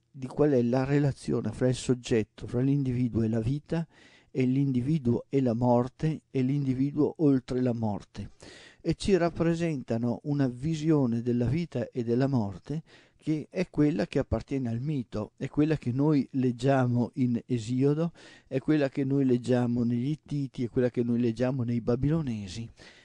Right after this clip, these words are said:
prima dell'avvento dei monoteisti, prima dell'avvento delle varie interpretazioni.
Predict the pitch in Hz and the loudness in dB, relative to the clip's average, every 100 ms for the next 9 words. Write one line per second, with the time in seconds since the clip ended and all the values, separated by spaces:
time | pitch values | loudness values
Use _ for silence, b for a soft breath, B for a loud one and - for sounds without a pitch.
0 | B - 147 139 123 120 120 117 135 143 | B -2 0 0 -2 -4 -6 -4 -4 -4
1 | 120 113 113 120 131 - 120 107 104 117 | -4 -2 -2 0 0 0 -2 -4 -4 -4
2 | - 120 120 120 110 113 113 - 123 110 | -2 -2 -2 -2 -4 -6 -8 -6 -4 -4
3 | 107 113 107 104 104 101 98 98 - 107 | -6 -8 -10 -10 -8 -8 -8 -10 -8 -8
4 | 87 80 | -8 -12